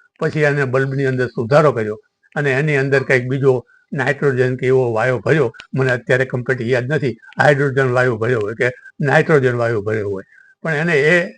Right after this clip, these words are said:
ઓક્સિજન વાયુનું દૂર કરી અને એની અંદર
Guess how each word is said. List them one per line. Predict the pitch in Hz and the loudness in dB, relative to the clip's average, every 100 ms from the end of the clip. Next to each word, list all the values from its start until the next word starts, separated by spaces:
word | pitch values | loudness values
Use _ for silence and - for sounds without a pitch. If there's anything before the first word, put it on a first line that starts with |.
| - | -2
ઓક્સિજન | 147 143 208 196 190 | 0 2 4 6 8
વાયુનું | 170 170 165 160 156 - _ _ _ _ _ _ - - 160 | 8 8 6 0 -2 -8 _ _ _ _ _ _ -20 -16 -10
દૂર | 135 185 214 | 0 4 6
કરી | 170 151 143 143 _ _ _ | 4 2 0 -8 _ _ _
અને | 156 160 151 | -10 -4 -2
એની | 165 160 | 0 0
અંદર | 151 147 143 | 4 4 2